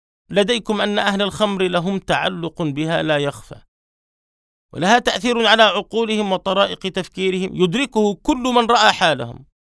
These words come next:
ولا ينتصر على تعلقهم بأم الخبائث إلا نور يقذفه الله في القلب. إلا تعظيم للرب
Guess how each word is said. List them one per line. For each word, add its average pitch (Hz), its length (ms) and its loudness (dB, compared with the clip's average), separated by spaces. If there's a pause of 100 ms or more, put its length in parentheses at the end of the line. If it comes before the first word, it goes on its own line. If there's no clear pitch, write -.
(720)
ولا 208 160 4
ينتصر 269 480 2
على 226 220 4
تعلقهم 196 800 0
بأم 269 400 0
الخبائث 247 680 2 (140)
إلا 175 540 -2
نور 247 680 2 (720)
يقذفه 151 560 -6
الله 143 300 -6
في 151 140 -12
القلب. 113 300 -14 (920)
إلا 226 300 4
تعظيم 240 640 4
للرب 240 640 6